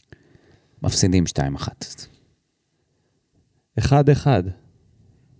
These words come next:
Speaker 2: יותר מגול אחד אנחנו לא שווים. ואנחנו לא שווים פחות מגול אחד בהגנה. לפחות אחד אחד. זה רק ההתחלה.
Speaker 1: מה זה לפחות אחד אחד?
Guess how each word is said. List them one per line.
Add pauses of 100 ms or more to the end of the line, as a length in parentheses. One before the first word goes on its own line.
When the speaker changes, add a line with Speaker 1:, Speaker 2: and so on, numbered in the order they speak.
(300)
Speaker 2:
יותר
מגול
אחד
אנחנו
לא
שווים. (960)
ואנחנו
לא
שווים (800)
פחות
מגול
אחד
בהגנה. (360)
לפחות (600)
אחד
אחד. (480)
זה
רק
ההתחלה. (1200)
Speaker 1:
מה
זה
לפחות
אחד
אחד?